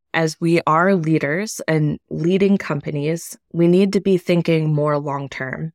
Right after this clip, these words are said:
We need to be not just thinking about what's happening in this moment in, in a reactive place, which a lot of us are consistently in a reactive place, or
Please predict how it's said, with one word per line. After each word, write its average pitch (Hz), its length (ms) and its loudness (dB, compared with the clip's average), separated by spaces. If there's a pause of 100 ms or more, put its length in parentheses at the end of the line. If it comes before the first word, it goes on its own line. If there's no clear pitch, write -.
(140)
We 160 140 -4
need 160 240 -2
to 165 120 -6
be 156 460 -2
not 160 260 -2
just - 200 -6
thinking 156 340 -4
about 143 320 -6
what's 143 220 -10
happening 143 460 -8
in 147 260 -2
this 139 240 -4
moment 139 640 -4
in, 139 320 -4
in 143 160 -4
a 139 200 -4
reactive 135 680 -2
place, 156 480 -2 (260)
which 156 140 -4
a 147 40 0
lot 147 280 2
of 160 120 0
us 165 200 0
are 143 100 -2
consistently 151 800 -2
in 147 120 2
a 143 60 0
reactive 139 580 -4
place, 170 460 -6 (460)
or 175 480 4